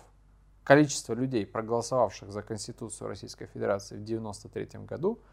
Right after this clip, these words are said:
оказывается, ну, в лучшем случае, двадцать-двадцать пять процентов даже вот имевших право голосовать, а вообще от населения, ну, это там может быть десять процентов. И вот эти десять процентов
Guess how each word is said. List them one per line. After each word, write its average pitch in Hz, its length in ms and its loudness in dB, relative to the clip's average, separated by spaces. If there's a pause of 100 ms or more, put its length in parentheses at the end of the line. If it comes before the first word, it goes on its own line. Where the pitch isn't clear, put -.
(240)
оказывается, 170 520 6
ну, 147 120 -2
в 143 80 0
лучшем 127 340 0
случае, 110 560 -6 (280)
двадцать-двадцать 117 1000 8
пять 113 240 2
процентов 151 560 -6 (720)
даже 127 220 10
вот 127 180 4
имевших 139 420 -2
право 135 320 12
голосовать, 131 720 -2 (360)
а 107 160 12
вообще 104 440 8
от 160 180 10
населения, 107 580 -6
ну, 143 180 2
это 165 180 2
там 104 180 -2
может 110 180 -6
быть 95 200 -10
десять 101 360 -2
процентов. - 520 -12 (680)
И 143 60 6
вот 156 160 12
эти 175 140 8
десять 160 420 4
процентов 131 720 2